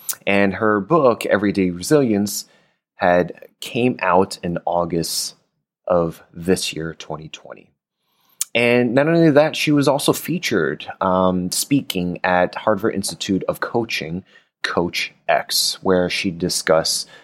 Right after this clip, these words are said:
very passionately about imposter syndrome. And so this episode is my review of her book,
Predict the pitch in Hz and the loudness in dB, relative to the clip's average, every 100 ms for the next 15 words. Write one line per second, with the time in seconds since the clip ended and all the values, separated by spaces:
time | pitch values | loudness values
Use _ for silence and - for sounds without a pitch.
0 | _ _ _ _ - 101 117 117 113 101 | _ _ _ _ -4 2 4 4 2 -2
1 | - 107 - 101 - 95 92 - 82 85 | -2 -2 -2 -10 -8 -6 -6 -8 -4 -4
2 | 82 82 - 92 87 - 80 - - - | -2 -6 -8 -16 -14 -10 -10 -10 -14 -16
3 | 52 - - _ _ _ _ _ _ _ | -18 -20 -20 _ _ _ _ _ _ _
4 | _ _ - _ _ 147 156 185 170 - | _ _ -16 _ _ -6 2 4 4 0
5 | 139 139 240 240 - - 147 131 - 131 | -6 0 0 0 -2 -2 -2 -4 -2 2
6 | 120 120 113 110 107 101 - 101 123 139 | 4 2 0 0 2 0 -2 0 2 2
7 | 127 95 95 92 92 92 - - 101 98 | 0 -2 0 0 2 0 -2 2 2 2
8 | - 90 80 82 78 - - | -2 -6 -6 -6 -6 -6 -12